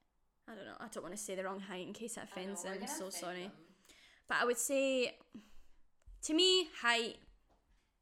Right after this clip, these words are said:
Speaker 1: I would say it's not that big a deal, but if you're sort of, like, maybe, I'd want you to be ideally more than
Speaker 2: I want you to be
Speaker 1: five eight.
Speaker 2: sufficiently tall, do you know what I mean?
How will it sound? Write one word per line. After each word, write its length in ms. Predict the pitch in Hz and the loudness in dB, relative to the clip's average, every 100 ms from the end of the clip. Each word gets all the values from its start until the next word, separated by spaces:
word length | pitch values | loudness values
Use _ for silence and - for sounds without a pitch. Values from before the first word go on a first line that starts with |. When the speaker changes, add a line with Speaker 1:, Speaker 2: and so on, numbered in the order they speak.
| _ _ _ _ _ - | _ _ _ _ _ 0
Speaker 1:
I 60 | 254 | 0
would 120 | 269 | 2
say 180 | - 320 | 0 0
it's 160 | 262 240 | -2 -4
not 280 | 240 226 | 0 0
that 140 | 208 - | 0 -4
big 120 | 208 | -6
a 60 | 220 | -6
deal, 240 | 220 196 196 | -4 -4 -2
but 240 | 208 - | -2 0
if 220 | 214 - | -4 -8
you're 440 | 226 226 226 196 - | -6 -2 0 -2 -4
sort 280 | - - 147 | -8 -6 -4
of, 100 | 214 | -6
like, 180 | - - _ - | -8 -12 _ -14
maybe, 420 | 226 214 196 190 - _ _ _ _ - | -8 -6 -6 -8 -14 _ _ _ _ 6
I'd 160 | 262 | 6
want 240 | 254 294 285 | 6 2 2
you 80 | - | -2
to 120 | 254 | -4
be 220 | 233 220 | -2 0
ideally 520 | 208 202 208 196 185 | 0 0 -2 -4 -4
more 260 | 185 190 190 | -4 -6 -6
than 300 | 180 170 196 - | -6 -8 -12 -16
Speaker 2:
I 40 | 226 | -18
want 140 | 247 | -16
you 60 | 185 | -4
to 40 | |
be 20 | |
Speaker 1:
five 220 | 208 196 196 | 0 0 -2
eight. 200 | 185 - | -6 -8
Speaker 2:
sufficiently 380 | 202 - - - - | -14 -16 -20 -20 -20
tall, 260 | - - _ _ | -20 -20 _ _
do 80 | 196 | -20
you 40 | |
know 40 | 196 | -20
what 80 | 190 | -20
I 0 | |
mean? 160 | 180 | -20